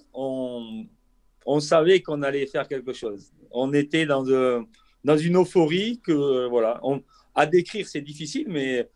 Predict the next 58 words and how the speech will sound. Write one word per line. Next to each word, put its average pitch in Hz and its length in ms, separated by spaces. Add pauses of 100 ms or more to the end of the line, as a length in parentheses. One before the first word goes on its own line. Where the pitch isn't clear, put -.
(360)
à 139 80
le 170 120
vivre 175 300
quand 147 260
on 147 100
l'a, 131 360
quand 131 180
on 139 40
l'a 139 100
vécu. 151 220
Après, 151 180
on 139 140
peut, 135 260
on, 120 360
on 113 40
peut 123 180
en 123 80
discuter 127 520
ou 131 80
quoi 123 140
que - 60
ce 165 60
soit. - 180
Mais 151 200 (340)
la 151 160
veille, 202 240
je 156 80
me 151 120
rappelle 143 440
de 117 480
Gilardi 131 420
de 120 120
Canal 117 320
Plus 220 200
qui - 120
était 139 120
avec 127 220
nous 143 160
à, 107 400 (100)
à 110 60
l'hôtel 196 400 (540)
et 175 120
qui 190 140
nous 180 160
dit, 170 240
euh, « 117 880
Les 196 80
garçons, 202 300
qu'est-ce 160 180
que 170 60
vous 180 80
faites - 180
après 151 220
manger 147 320
là ? » 180 100
Je - 60
dis, « 131 80
Bon, 123 340